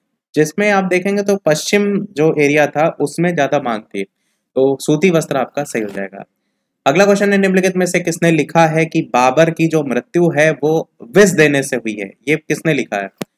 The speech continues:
Answer की बात करते हैं तो बाबर की जो पुत्री थी जिसका नाम था गुलबदन बेगम, बाबर की जो पुत्री थी जिसका नाम था गुलबदन बेगम,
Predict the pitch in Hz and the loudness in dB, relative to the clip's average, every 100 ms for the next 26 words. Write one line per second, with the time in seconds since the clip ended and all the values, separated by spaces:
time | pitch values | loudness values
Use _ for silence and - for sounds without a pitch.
0 | _ _ _ _ 135 147 160 196 196 180 | _ _ _ _ 0 2 4 4 6 6
1 | 180 180 170 175 180 196 165 131 139 180 | 4 2 2 2 0 0 2 4 4 4
2 | 180 190 180 180 143 - 185 190 131 113 | 2 2 2 0 -4 4 4 4 2 -2
3 | 120 147 147 156 160 170 190 185 - _ | -2 -2 0 0 0 2 2 -2 -16 _
4 | 147 160 156 170 175 143 143 139 101 _ | 4 6 6 4 4 4 4 0 -2 _
5 | _ - 110 117 131 131 165 208 - _ | _ -6 -4 -2 -2 -2 -4 -4 -8 _
6 | _ 135 135 139 - 185 180 170 147 - | _ -6 -4 -4 0 0 2 -2 -2 -4
7 | 143 139 135 165 151 135 131 135 143 160 | -2 -4 -2 -2 0 -2 -2 -2 0 2
8 | 165 117 | 2 0